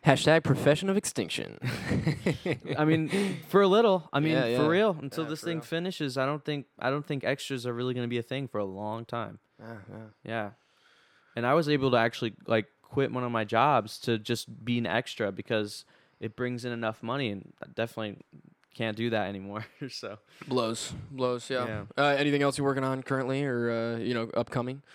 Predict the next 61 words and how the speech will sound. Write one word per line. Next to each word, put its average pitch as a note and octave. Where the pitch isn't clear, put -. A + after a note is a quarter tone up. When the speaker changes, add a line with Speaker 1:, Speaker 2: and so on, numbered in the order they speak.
Speaker 2:
Um, C#3
we C3
just C#3
did C3
a B2
pilot, B2
uh, A2+
Speaker 1:
We A#2
did? C3
Speaker 2:
together. C3
Speaker 1:
Yeah, D#3
yeah, D#3
we B2+
did, E3
Speaker 2:
Backyard A#2
Speaker 1:
actually. A2+
I C3
Speaker 2:
Boys. A#2
Speaker 1:
guess A2+
that's, -
Speaker 2:
I -
Speaker 1:
yeah. C3
Speaker 2:
just C3
finished A#2+
editing A2+
that G#2+
today. G#2
Speaker 1:
Really? C3
Speaker 2:
So, A2
yeah, A#2+
you A#2+
haven't A2+
seen C3+
it A2
yet. A2
Speaker 1:
Sweet. -
Speaker 2:
And A2
I'm A2
excited G#2+
to G#2+
show B2
you. A2+
Speaker 1:
Excited A#2+
to A#2
see -
it. -
Speaker 2:
Yeah, G#2+
and A2
we A2
Speaker 1:
Yeah. A2
Speaker 2:
were G#2+
working A2
with, G#2
uh, G#2+
Anthony A2
Pavoni, A2
a -
good G#2+
friend G#2+
of G2
ours. G#2